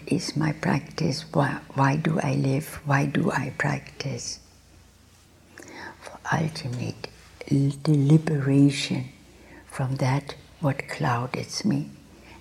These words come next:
and bars me off and doesn't allow me to be myself. Right? And, um,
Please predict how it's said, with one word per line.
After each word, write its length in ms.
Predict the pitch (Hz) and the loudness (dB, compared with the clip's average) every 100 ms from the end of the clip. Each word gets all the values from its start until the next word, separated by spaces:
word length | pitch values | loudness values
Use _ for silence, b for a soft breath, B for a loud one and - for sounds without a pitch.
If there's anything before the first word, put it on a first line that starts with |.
| B - | B -4
and 180 | 127 139 - - - - | -2 -2 -10 -16 -8 0
bars 640 | 127 135 131 131 - - | 2 2 -2 -6 -6 -2
me 180 | 147 - | -2 -2
off 420 | 147 135 147 - - | -6 -6 -10 -16 -4
and 160 | 131 127 | -2 0
doesn't 440 | 123 135 - 147 - | -2 -2 -2 -2 -2
allow 400 | 131 135 127 135 | 0 0 0 0
me 260 | 131 123 - - B B - | 0 -2 -6 -20 B B -6
to 120 | 139 127 | -6 -4
be 380 | - 127 131 139 - | -2 -2 -2 -6 -4
myself. 720 | 131 107 - - - - - - - - - - - - - - - - - _ _ - - _ - | -4 -4 -4 -4 -6 -12 -18 -18 -20 -20 -20 -20 -20 -20 -20 -20 -20 -20 -20 _ _ -20 -20 _ -2
Right? 400 | 151 120 139 160 - - - - - - - - - - - - - - - - - - - - - - - - - - - _ - - - - - - - - | 2 4 2 -2 -8 -20 -20 -20 -20 -20 -20 -20 -20 -20 -20 -20 -20 -20 -20 -20 -20 -20 -20 -20 -20 -20 -20 -20 -20 -20 -20 _ -20 -20 -20 -20 -20 -20 -16 -4
And, 420 | 135 131 143 - 185 | -2 0 -4 -4 0
um, 260 | 151 139 | 0 -2